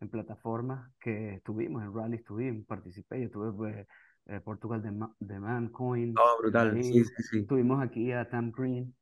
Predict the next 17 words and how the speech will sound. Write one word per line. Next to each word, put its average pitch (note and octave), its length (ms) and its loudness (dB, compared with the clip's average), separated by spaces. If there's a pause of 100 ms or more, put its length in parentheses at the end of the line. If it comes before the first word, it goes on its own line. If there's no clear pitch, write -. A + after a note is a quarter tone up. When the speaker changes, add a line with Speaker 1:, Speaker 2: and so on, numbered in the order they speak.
(120)
Speaker 1:
que G#2+ 100 -8
es G#2 60 -6
una G#2+ 180 -8
curadora A2+ 380 -2
de G#2+ 100 0
arte A2 220 -4
que A#2 100 -6
trabajaba A2+ 580 -2
Speaker 2:
Ah, B2 240 10
Speaker 1:
en - 0 -
Speaker 2:
claro, A#2 360 6
Speaker 1:
Rally - 0 -
Speaker 2:
Tam A#2 280 8
es B2 460 8
Speaker 1:
I A#2+ 40 2
O. B2 340 -2 (440)
Y, A2 580 2